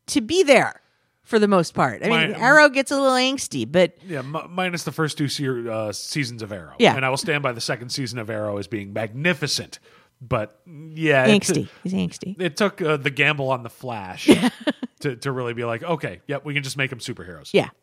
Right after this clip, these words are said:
Speaker 2: That we can make Arrow Green Arrow.
Speaker 1: Right.
Speaker 2: He's not the Hood. We don't have to do Christopher Nolan type stories.
Speaker 1: Yep.
Speaker 2: Uh, it, it got us our check written. Now let's do this other stuff.
Speaker 1: Right.
Speaker 2: And, and it worked great. It, it was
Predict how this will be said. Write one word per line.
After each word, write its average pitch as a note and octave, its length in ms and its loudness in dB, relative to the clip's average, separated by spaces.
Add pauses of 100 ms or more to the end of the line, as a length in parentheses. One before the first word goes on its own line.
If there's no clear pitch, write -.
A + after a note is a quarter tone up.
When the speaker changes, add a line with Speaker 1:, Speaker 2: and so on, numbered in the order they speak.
(220)
Speaker 2:
That A#2+ 180 -2
we C#3 80 -4
can C#3 100 -2
make C3+ 160 2
Arrow B2+ 320 2
Green A2 280 -8
Arrow. E2+ 300 -12 (280)
Speaker 1:
Right. F3 240 4 (140)
Speaker 2:
He's B2+ 160 -6
not C3 160 2
the A#2+ 100 -4
Hood. A2 380 -8 (520)
We C3 120 0
don't B2+ 120 2
have C3 160 -6
to C3 60 -8
do B2 160 -4
Christopher B2 420 -6
Nolan G#2+ 300 -4
type G#2+ 220 -8
stories. G2+ 420 -6
Speaker 1:
Yep. F3+ 140 8 (340)
Speaker 2:
Uh, G#2+ 60 -6
it, G#2 260 -8
it G#2+ 220 -8
got C#3 200 4
us B2+ 120 -2
our A#2+ 100 -2
check - 280 -2
written. C#3+ 440 -8
Now G2 220 -10
let's G2+ 220 -8
do G#2 420 -6
this A2+ 240 -6
other F2+ 180 -10
stuff. - 340 -14
Speaker 1:
Right. D3+ 200 4 (240)
Speaker 2:
And, E3 240 -8
and F#3 100 -2
it F3 60 2
worked F3+ 240 0
great. E3 300 -2 (720)
It, D3 200 2
it C#3 180 -2
was - 360 0